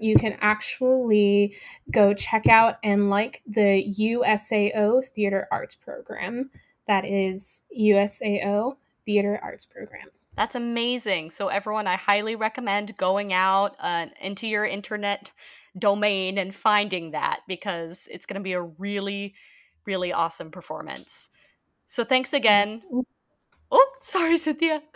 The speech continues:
Speaker 1: I was just gonna say I'm really excited about
Speaker 2: No,
Speaker 1: it. <laughs>
Speaker 2: I am too, and I hope everyone else listening is as well. So thanks again for joining me on this week's episode. You've made it fantastic.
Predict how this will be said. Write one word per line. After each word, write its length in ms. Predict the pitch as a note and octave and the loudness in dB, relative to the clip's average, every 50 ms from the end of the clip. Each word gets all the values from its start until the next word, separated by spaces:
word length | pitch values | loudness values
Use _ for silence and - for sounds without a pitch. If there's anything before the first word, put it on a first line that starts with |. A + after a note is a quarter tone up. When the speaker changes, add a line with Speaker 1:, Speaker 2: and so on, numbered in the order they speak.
| - - | 4 8
Speaker 1:
I 1040 | C#4 - - - - _ _ _ _ _ _ _ _ _ _ _ _ _ _ - A#3 | 8 8 8 6 0 _ _ _ _ _ _ _ _ _ _ _ _ _ _ 2 2
was 140 | A3+ A3 A3+ | 2 2 -2
just 140 | A#3+ A3 | -4 0
gonna 160 | - B3 A3+ A3 | 2 4 4 4
say 240 | A3 - G#3 G3 | 2 2 2 4
I'm 160 | G3+ G#3 G#3+ G3+ | 4 6 6 6
really 300 | G3+ G3 G3 G3+ G3 E3+ | 4 4 2 0 -2 -2
excited 440 | C#3+ D3+ - - C#3+ A#2+ - F#3 | -4 -2 -2 -2 0 0 0 -2
about 280 | G3 G3 - - - A3 | -4 -4 -2 -2 0 4
Speaker 2:
No, 140 | B3 C4+ C4+ | 8 8 8
Speaker 1:
it. 200 | B3+ A3+ - - | 10 12 12 10
<laughs> 0 | |
Speaker 2:
I 120 | G#3+ G#3+ | 10 8
am 280 | A3 A3+ A#3 A#3+ A#3+ A#3 | 4 2 -2 -4 -6 -8
too, 480 | - - A#3+ A#3 A3+ A3 G3 F3 E3 - - | -8 -6 -4 -2 -2 -2 -4 -6 -8 -8 -4
and 280 | - G3+ G3 G#3+ G3 - - | -2 -2 -2 -2 -4 -2 2
I 140 | F#3+ G3+ G#3+ | 2 2 2
hope 220 | A3 A3+ A3 - | 2 -2 -4 -4
everyone 320 | - G#3+ G3+ G#3+ G#3+ G#3+ G#3+ | -6 -6 -6 -6 -6 -6 -4
else 240 | G#3 G3 G3+ - G3+ | -4 -6 -6 -6 -8
listening 360 | F#3+ F#3+ - G3 F#3 F3+ F3+ | -8 -8 -8 -8 -8 -6 -8
is 140 | E3+ E3+ E3+ | -8 -8 -8
as 160 | F3 E3 D#3+ | -10 -10 -8
well. 380 | F3 E3+ D#3+ D#3+ - - - _ _ _ _ _ _ _ _ _ | -8 -8 -6 -8 -8 -10 -12 _ _ _ _ _ _ _ _ _
So 160 | - - B3+ | -8 -6 0
thanks 300 | B3 C#4 C4+ C#4 C#4 - | 2 2 2 2 0 -4
again 320 | B3 F#3+ G#3+ G3 G3 G3 | 0 2 2 2 2 2
for 140 | G3 - G3+ | -2 -4 -4
joining 340 | G3 G3 F#3 F3+ F3 F3 F3 | -4 -2 -4 -4 -4 -4 -6
me 100 | E3+ E3 | -6 -6
on 120 | E3 E3 | -8 -8
this 120 | E3 E3 - | -8 -10 -10
week's 220 | F3+ E3+ - - - | -10 -10 -10 -10 -10
episode. 600 | - - - - - F3+ E3 D#3 D#3 D#3+ E3 - | -10 -10 -10 -8 -6 -6 -6 -6 -6 -8 -12 -14
You've 400 | - - E3+ F3+ E3+ G3+ G#3+ F#3+ | -12 -12 -10 -10 -8 -8 -8 -6
made 220 | G#3+ A3 G#3+ G#3+ G3 | -4 -4 -2 -2 -2
it 140 | F#3+ - - | -4 -6 -6
fantastic. 800 | F#3 F3 E3+ - - E3 E3 - - - F#3 D#3+ - - - | -8 -8 -8 -6 -6 -6 -6 -6 -6 -8 -8 -8 -8 -10 -16